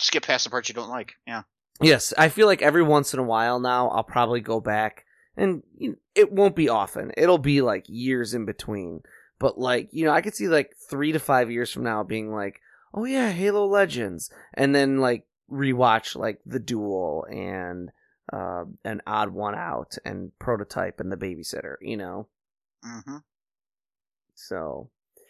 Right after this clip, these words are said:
Speaker 2: that's Halo Legends. Now, that brings us, unfortunately or fortunately, <laughs> to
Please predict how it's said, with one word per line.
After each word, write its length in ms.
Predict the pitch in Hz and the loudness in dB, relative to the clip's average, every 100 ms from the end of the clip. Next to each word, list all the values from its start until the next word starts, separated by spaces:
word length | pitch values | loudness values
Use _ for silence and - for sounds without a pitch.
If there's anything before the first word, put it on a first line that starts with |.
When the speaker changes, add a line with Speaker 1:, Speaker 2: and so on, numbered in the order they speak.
| - _ | -20 _
Speaker 2:
that's 280 | - 185 196 | 4 4 4
Halo 280 | 175 135 113 | 0 0 0
Legends. 680 | 85 60 - - - - - _ _ _ _ - | -4 -8 -12 -20 -20 -20 -20 _ _ _ _ -8
Now, 360 | 107 92 - _ _ _ _ _ _ _ - | -6 -6 -10 _ _ _ _ _ _ _ 0
that 240 | 143 165 | 4 4
brings 260 | 143 131 107 | 4 0 0
us, 500 | 95 87 - - - _ _ 135 | -4 -6 -8 -14 -18 _ _ -10
unfortunately 800 | 104 - 90 - 87 64 80 85 | -8 -8 -10 -8 -12 -10 -10 -10
or 80 | |
fortunately, 760 | 85 90 87 107 123 156 175 175 _ _ _ _ _ | -10 -10 -8 -8 -6 -4 -4 -6 _ _ _ _ _
<laughs> 60 | 160 - - - _ _ - - _ _ _ _ _ _ _ _ _ - | -10 -10 -14 -20 _ _ -20 -20 _ _ _ _ _ _ _ _ _ -8
to 520 | - 147 135 127 120 | 2 4 4 2 0